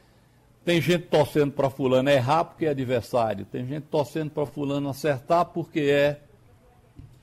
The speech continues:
porque é amigo. Nós só temos um inimigo agora comum, que,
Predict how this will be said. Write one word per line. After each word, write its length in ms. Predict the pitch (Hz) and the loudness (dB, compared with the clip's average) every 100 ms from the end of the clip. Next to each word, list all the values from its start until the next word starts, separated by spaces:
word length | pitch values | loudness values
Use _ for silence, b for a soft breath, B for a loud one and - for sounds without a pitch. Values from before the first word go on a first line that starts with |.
| b b - | b b -14
porque 240 | 117 - | -8 0
é 60 | 151 | 2
amigo. 500 | 135 143 160 117 98 - - _ _ _ _ _ - - - - | 2 4 2 0 -8 -12 -20 _ _ _ _ _ -20 -20 -20 -16
Nós 260 | 208 220 214 | -4 -2 0
só 160 | 220 185 | 2 2
temos 380 | 190 190 175 | 2 0 0
um 100 | 160 | -2
inimigo 560 | 190 185 147 139 156 151 | -2 0 0 2 2 2
agora 320 | 117 123 139 | 0 0 0
comum, 640 | 131 156 120 110 139 160 147 - - _ _ _ _ _ _ _ _ _ _ _ _ _ _ _ | -2 -4 -4 -4 -6 -8 -14 -20 -20 _ _ _ _ _ _ _ _ _ _ _ _ _ _ _
que, 760 | - 127 127 127 117 113 107 | -16 -10 -8 -6 -4 -4 -8